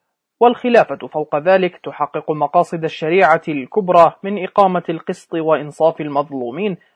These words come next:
وتطبيق أحكام الله. يقول الجزيري رحمه الله: "اتفق الأئمة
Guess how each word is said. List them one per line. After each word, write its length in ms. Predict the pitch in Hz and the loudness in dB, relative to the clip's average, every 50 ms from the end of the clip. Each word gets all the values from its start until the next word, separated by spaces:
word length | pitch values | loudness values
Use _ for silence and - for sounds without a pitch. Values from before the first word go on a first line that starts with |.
| _ - | _ -4
وتطبيق 680 | 185 208 208 208 190 - - 185 185 185 - 196 170 | -2 0 0 0 -2 -4 -4 -4 -4 -4 -2 -4 -4
أحكام 380 | 143 - - - - 175 156 151 | -4 -6 -6 -8 -8 -6 -6 -6
الله. 300 | 135 120 87 80 - - - _ _ _ _ _ _ _ _ _ _ _ _ - | -6 -6 -6 -6 -8 -10 -14 _ _ _ _ _ _ _ _ _ _ _ _ -10
يقول 360 | 160 - - - 165 156 156 | -10 -10 -8 -6 -4 -4 -4
الجزيري 640 | 156 151 151 147 151 139 143 151 147 151 180 202 196 | -4 -6 -6 -6 -8 -6 -4 -4 -4 -4 -4 -4 -4
رحمه 580 | 175 165 165 165 - - 220 220 214 196 170 175 | 0 2 2 2 2 0 -2 -2 -2 -4 -4 -4
الله: 320 | 156 139 110 71 - - - - - _ _ _ _ _ _ _ _ _ - | -6 -4 -4 -4 -6 -8 -10 -14 -20 _ _ _ _ _ _ _ _ _ -14
"اتفق 460 | 180 _ - 240 240 - 170 - 131 | -6 _ 2 2 2 2 0 -2 -2
الأئمة 460 | 110 - 92 90 - 151 156 147 | -4 -2 -4 -6 -6 -4 -4 -6